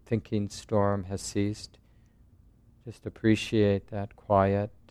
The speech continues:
Understanding a little bit more deeply that thinking is a natural process. It's not actually personal. It's what the conditioned or habit-based mind does.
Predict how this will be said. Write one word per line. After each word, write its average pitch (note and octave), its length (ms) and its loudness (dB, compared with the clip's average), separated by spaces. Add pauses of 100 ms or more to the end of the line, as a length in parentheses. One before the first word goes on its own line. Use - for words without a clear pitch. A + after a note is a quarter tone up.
(2000)
Understanding A#2 920 6
a G#2+ 60 4
little A#2 260 8
bit A#2 240 6
more A2 220 4
deeply G#2+ 500 2
that G2+ 300 -2
thinking C3 500 0
is A2 180 2
a A2+ 80 2
natural G#2 540 2
process. G2 720 0
It's - 200 -14
not A2 260 4
actually G#2 440 -4
personal. F#2+ 640 -8 (2000)
It's - 220 -18
what A2 380 6
the G#2 400 4
conditioned G#2 960 2
or F2+ 80 -8
habit-based G2+ 800 -2
mind G2 440 2
does. A2 640 4